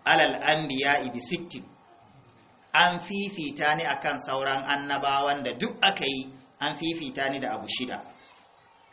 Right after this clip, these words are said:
Uditu jawami alkalimi, Allah ya bani jawami alkalimi. Sai in yi hadisi ɗaya,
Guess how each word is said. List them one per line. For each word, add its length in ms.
Uditu 540
jawami 460
alkalimi, 640
Allah 340
ya 200
bani 340
jawami 580
alkalimi. 640
Sai 360
in 120
yi 60
hadisi 720
ɗaya, 440